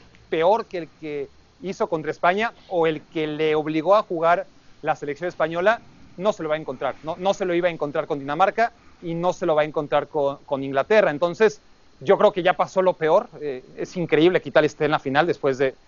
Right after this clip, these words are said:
de un partido en el que fueron tan inferiores a, a su rival. Y a partir de aquí, yo creo que sí, que, que, que es mejor, o habría sido mejor para ellos, Dinamarca, ¿no? Más allá de que entiendo lo, lo, lo que dice Dani,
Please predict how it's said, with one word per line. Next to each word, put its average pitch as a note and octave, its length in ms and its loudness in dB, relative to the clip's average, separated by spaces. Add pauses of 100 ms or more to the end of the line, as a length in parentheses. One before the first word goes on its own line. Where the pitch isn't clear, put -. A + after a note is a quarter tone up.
(140)
de D#3 80 -4
un D#3+ 80 -2
partido D3+ 460 4 (240)
en D3 100 -6
el C3 80 -4
que C#3 120 -2
fueron D#3+ 300 0 (180)
tan F3 200 4
inferiores D3+ 580 -2
a, A#2+ 220 -4 (340)
a C3+ 120 -2
su D#3+ 140 -4
rival. E3 360 4 (420)
Y G3+ 100 2
a G3+ 60 8
partir G#3+ 300 0
de B3+ 60 2
aquí, B3 640 -4 (100)
yo F3 140 -6
creo G3 180 -6
que E3+ 120 -16
sí, E3 180 -10
que, D#3+ 160 -10
que, C#3+ 140 -12
que - 100 -10
es C#3 80 -8
mejor, D3+ 340 4
o B2 160 0
habría C3+ 180 2
sido E3+ 180 0
mejor C3+ 220 -2
para B2+ 160 2
ellos, D3+ 160 -10 (120)
Dinamarca, A#2+ 500 -2
¿no? B2 120 -10
Más D#3+ 300 -6
allá E3 100 2
de E3 80 -2
que D#3+ 60 -4
entiendo D#3 360 -6
lo, C3+ 140 -2 (160)
lo, C#3+ 180 -12
lo C#3 120 -4
que D#3 100 -10
dice D#3+ 140 -2
Dani, E3 240 2